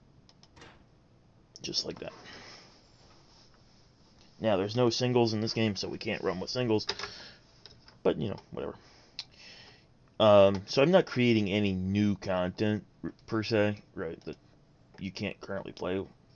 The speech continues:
with on your, on your computer at home. All that I am doing is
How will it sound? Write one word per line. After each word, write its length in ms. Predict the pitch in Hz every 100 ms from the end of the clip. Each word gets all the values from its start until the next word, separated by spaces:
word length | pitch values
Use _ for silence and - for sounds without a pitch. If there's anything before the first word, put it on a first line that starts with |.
| -
with 240 | 71 92 - -
on 180 | 58 53
your, 160 | 67 -
on 160 | 95 90
your 140 | 92
computer 480 | - 95 98 92 69
at 60 | 95
home. 260 | 98 110 - _ - - - - - _ _
All 220 | - 110 113
that 100 | 101
I 120 | 101
am 120 | 101
doing 320 | 107 107 107
is 220 | 98 92